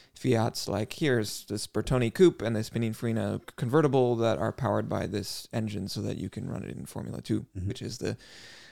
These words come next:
Speaker 1: V six, which eventually ends up in the two oh six and two forty-six.
Speaker 2: Mm-hmm.
Speaker 1: So let's maybe differentiate between two oh six,
Speaker 2: Mm-hmm.
Speaker 1: two forty-six. Uh, shorter wheelbase, shorter overall length than the two oh six. It's the predecessor. They made them in much smaller numbers before, and they never came to the U S.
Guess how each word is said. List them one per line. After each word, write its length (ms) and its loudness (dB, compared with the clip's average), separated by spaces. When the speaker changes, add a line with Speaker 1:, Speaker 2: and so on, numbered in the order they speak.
Speaker 1:
V 140 8
six, 340 2
which 160 2
eventually 340 2
ends 220 0
up 140 -4
in 80 -2
the 60 -4
two 280 -2
oh 60 -2
six 320 -6
and 180 -8
two 180 -4
forty-six. 540 -4
Speaker 2:
Mm-hmm. 140 -6
Speaker 1:
So 120 0
let's 280 4
maybe 240 2
differentiate 600 0
between 300 -6
two 160 -4
oh 40 -2
six, 260 0
Speaker 2:
Mm-hmm. 80 4
Speaker 1:
two 120 -4
forty-six. 680 0
Uh, 300 8
shorter 320 6
wheelbase, 500 6
shorter 220 4
overall 260 6
length 260 2
than 100 0
the 40 0
two 160 0
oh 60 4
six. 300 0
It's 140 0
the 60 -2
predecessor. 480 2
They 120 2
made 160 2
them 100 2
in 60 0
much 180 0
smaller 240 2
numbers 460 0
before, 420 -4
and 100 -2
they 80 -2
never 220 -2
came 220 -4
to 80 -4
the 80 -4
U 140 0
S. 280 -4